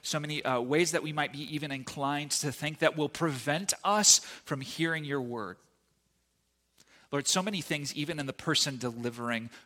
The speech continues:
the word, that would prevent us from hearing your word. And so, Lord, with all of that being true, my prayer this morning is that I would decrease and you would increase, and that, uh, Lord, you would clarify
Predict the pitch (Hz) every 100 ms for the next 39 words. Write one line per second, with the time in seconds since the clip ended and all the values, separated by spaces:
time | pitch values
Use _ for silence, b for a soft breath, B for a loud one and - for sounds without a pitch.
0 | - 117 110 113 101 101 113 107 117 113
1 | 107 - 113 - 123 107 117 107 104 107
2 | B B - 117 107 107 104 - B B
3 | 113 - 127 120 95 120 123 123 - 123
4 | - 131 151 135 131 127 - B - 123
5 | 127 - 127 123 110 - 120 113 - 123
6 | 135 117 120 104 127 127 113 135 147 -
7 | 170 156 131 113 120 123 113 131 135 -
8 | 160 156 - 117 117 B B 170 123 113
9 | 117 123 127 120 127 156 160 - - 143
10 | 135 139 165 170 - 143 143 143 147